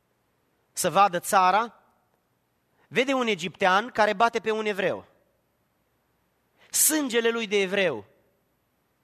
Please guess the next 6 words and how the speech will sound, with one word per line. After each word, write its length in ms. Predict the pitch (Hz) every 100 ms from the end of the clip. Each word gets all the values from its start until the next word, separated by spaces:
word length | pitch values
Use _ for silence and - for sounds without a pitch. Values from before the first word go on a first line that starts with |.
| _ _ _ _ _
devine 400 | _ 143 190 247
superior 520 | 226 220 - 202 226 269
educației 600 | 208 170 175 165 165 143
lui 140 | 135
de 80 | 131
egiptean 480 | 120 120 123 98